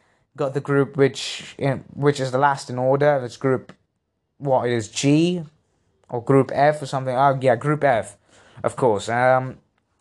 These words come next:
they will be having, uh, Turkey. They will be having, uh, yeah, Turkey is one team, Portugal,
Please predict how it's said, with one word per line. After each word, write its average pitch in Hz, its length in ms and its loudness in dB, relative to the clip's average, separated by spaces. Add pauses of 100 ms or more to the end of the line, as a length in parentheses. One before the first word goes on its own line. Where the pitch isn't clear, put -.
they 165 220 2
will 156 160 4
be 135 100 2
having, 127 520 -4
uh, 123 240 2 (720)
Turkey. 147 580 0 (500)
They 131 240 4
will 127 160 -2
be 123 80 -4
having, 123 580 -2
uh, 120 160 2 (960)
yeah, 127 140 -2
Turkey 151 360 0
is 139 120 -2
one 139 200 2
team, 139 260 -2
Portugal, 139 800 2